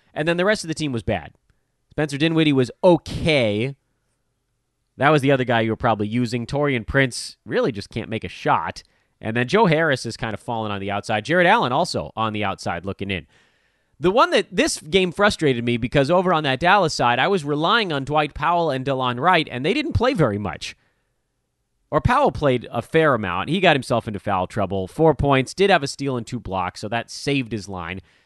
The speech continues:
Delon Wright's been oddly inefficient his last two ball games and didn't get any steals.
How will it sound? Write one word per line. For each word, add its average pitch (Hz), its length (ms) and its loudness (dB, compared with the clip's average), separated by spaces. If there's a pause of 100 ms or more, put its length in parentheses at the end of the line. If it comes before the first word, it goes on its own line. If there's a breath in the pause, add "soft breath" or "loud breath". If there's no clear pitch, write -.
(180)
Delon 262 280 4
Wright's 254 260 4
been 175 160 0
oddly 180 320 2
inefficient 180 400 -2
his 127 100 -6
last 135 300 -4
two 151 100 -4
ball 156 240 4
games 127 340 -2 (440)
and 220 180 2
didn't 202 200 -4
get 202 140 4
any 190 140 0
steals. 190 640 -4